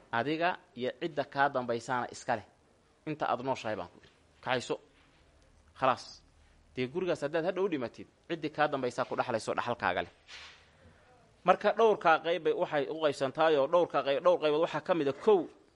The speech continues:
cumradii inuu caddeeyo oo yidhaahda, "Adiga iyo ilmahaagaa iska leh." Dee taasi waa hibo muxaqaqa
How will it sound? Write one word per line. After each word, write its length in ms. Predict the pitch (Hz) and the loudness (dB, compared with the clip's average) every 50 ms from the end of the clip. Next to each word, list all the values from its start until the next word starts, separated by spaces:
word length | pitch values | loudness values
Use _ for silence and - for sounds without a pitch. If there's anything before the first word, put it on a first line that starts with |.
| _ _ _ _ _ - - _ _ _ _ _ _ _ _ - | _ _ _ _ _ -20 -20 _ _ _ _ _ _ _ _ -4
cumradii 460 | 135 139 143 160 190 196 170 165 165 | -2 -2 4 4 4 4 4 2 0
inuu 320 | - - 175 175 160 143 113 | 0 -2 -2 0 0 0 2
caddeeyo 460 | 98 123 127 120 131 131 139 165 170 | 2 2 0 0 -2 -2 0 0 0
oo 40 | 151 | 0
yidhaahda, 440 | 131 127 123 123 123 123 123 131 - - | 0 2 2 2 2 2 0 0 0 2
"Adiga 400 | 101 123 131 156 170 165 175 175 - | 2 2 2 2 0 0 0 -2 -2
iyo 200 | - 131 135 131 - | -2 -2 -2 -2 -2
ilmahaagaa 800 | - 127 127 135 147 147 135 127 127 117 117 113 120 120 113 - | -2 -2 -2 0 0 -2 0 2 2 2 2 2 2 0 0 0
iska 380 | 101 - - - - 135 127 110 | -4 -10 -10 -10 0 0 0 0
leh." 100 | 95 - - - - - - _ - _ _ _ _ _ _ _ _ _ _ _ _ _ _ - | 0 -4 -12 -20 -20 -20 -20 _ -20 _ _ _ _ _ _ _ _ _ _ _ _ _ _ -4
Dee 100 | 120 117 | -4 -2
taasi 320 | - 147 151 147 147 143 | 2 4 4 4 4 0
waa 160 | 135 131 127 123 | 0 0 0 2
hibo 240 | 120 127 131 151 156 | 0 0 0 0 0
muxaqaqa 600 | 147 135 - - 131 127 - 127 120 - 143 | 0 -4 0 0 0 2 2 0 0 4 4